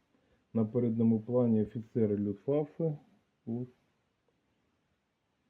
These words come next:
Хто на фотографіях, е, ну, от, це розпродажа моєї колекції.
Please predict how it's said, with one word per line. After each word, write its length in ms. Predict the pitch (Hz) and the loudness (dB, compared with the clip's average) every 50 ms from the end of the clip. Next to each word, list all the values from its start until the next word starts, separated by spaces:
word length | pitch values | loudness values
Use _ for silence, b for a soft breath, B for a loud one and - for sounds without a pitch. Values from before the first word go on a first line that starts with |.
| _ _ _ _ _ _ _ _ _ _ | _ _ _ _ _ _ _ _ _ _
Хто 200 | _ _ - 127 | _ _ -4 0
на 100 | 123 123 | 0 0
фотографіях, 840 | 110 127 127 120 131 123 143 165 160 143 - - 127 120 110 107 104 | 0 -2 -4 -2 0 0 2 2 2 0 -2 -8 -4 -2 -2 -2 -4
е, 160 | - - - | -6 -8 -6
ну, 600 | 107 104 101 101 98 98 98 98 101 110 123 117 | -4 -2 -2 -2 -2 -2 -4 -4 -4 -6 -6 -6
от, 160 | 104 98 - - _ _ _ _ _ _ _ _ _ _ _ _ _ _ _ _ _ _ _ _ _ _ _ _ _ _ _ _ _ _ _ _ _ _ - | -6 -8 -10 -20 _ _ _ _ _ _ _ _ _ _ _ _ _ _ _ _ _ _ _ _ _ _ _ _ _ _ _ _ _ _ _ _ _ _ 0
це 200 | 131 123 - - - - - - 123 | 2 2 2 2 -4 -10 -16 -12 -8
розпродажа 760 | 123 123 123 120 - - 131 131 123 113 107 101 101 101 101 | -4 -4 -4 -4 -4 -2 0 0 0 0 -2 -2 -2 -4 -4
моєї 220 | 104 107 104 101 | -4 -4 -4 -6
колекції. 760 | 98 - 127 127 151 170 170 165 _ _ - 165 160 156 | -6 -4 -6 -4 -4 -4 -8 -8 _ _ -12 -10 -10 -10